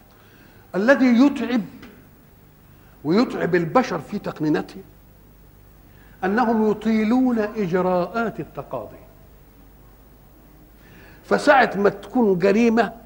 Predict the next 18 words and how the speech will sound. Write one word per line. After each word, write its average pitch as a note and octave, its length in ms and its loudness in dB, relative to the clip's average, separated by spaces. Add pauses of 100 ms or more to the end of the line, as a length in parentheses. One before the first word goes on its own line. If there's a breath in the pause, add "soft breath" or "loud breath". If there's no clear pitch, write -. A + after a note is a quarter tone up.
(100)
تقعد G3+ 340 -8
لها G3+ 180 -8
مثلًا F#3+ 360 -8
سنة F#3+ 320 -4
ولا D#3 240 -6
اتنين، A3+ 340 -8 (380 soft breath)
بشاعة F#3+ 600 -2
الجريمة F3+ 720 0
يبهت E3+ 400 -2
في D#3 120 -10
النفس D#3+ 320 -4
البشرية، C#3 520 -10 (800 soft breath)
ولم G#3+ 320 8
يبق C#4+ 380 8
إلا A3 200 8
استقبال G#3+ 460 4
الجريمة F#3+ 400 4
الجديدة. C#3+ 460 -4